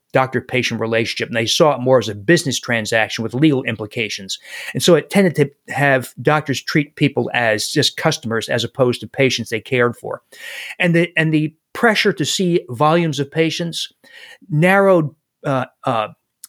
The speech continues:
visit times to just minor fifteen minutes, often with a different doctor every time. So the old notion of the doctor knowing you and your mom and maybe delivered you and then delivers your children, and he knows your family's history, he knows where you live, he knows how you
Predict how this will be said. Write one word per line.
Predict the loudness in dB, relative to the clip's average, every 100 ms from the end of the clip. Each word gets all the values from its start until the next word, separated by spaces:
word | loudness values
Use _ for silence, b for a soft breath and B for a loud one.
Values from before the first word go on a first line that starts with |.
| -18 0
visit | 2 2 0
times | -2 -4 -4 -10 -16 -8
to | -2
just | 0 0 -4 -6
minor | -2 2 2 2 2
fifteen | 2 0 0 2
minutes, | 2 0 -4 2
often | 2 2 -2
with | -2
a | 0
different | 0 0 -2
doctor | 0 0 -2
every | -2 -2 -4
time. | -2 -4 -4 -14 B B B
So | -4
the | -2
old | 4 4 6 4
notion | 4 4 0 -4
of | -4
the | -2
doctor | 2 0 0 0
knowing | 0 0 2
you | 4 6 6 2 -2 b b -18
and | -14
your | -12
mom | -2 2 4 4 4
and | 2
maybe | 0 -2
delivered | -2 0 2 2 2
you | 4 6 4
and | 2
then | -2
delivers | 2 2 2 -2
your | -4
children, | 0 2 2 2
and | -2
he | 0
knows | 4 4 4 2
your | 0
family's | 0 0 2 2 0 0
history, | -2 0 -2
he | 0
knows | 0 -2 -4
where | -6
you | -6
live, | 2 4 4
he | 0
knows | -2 -2
how | -2
you | -4 -4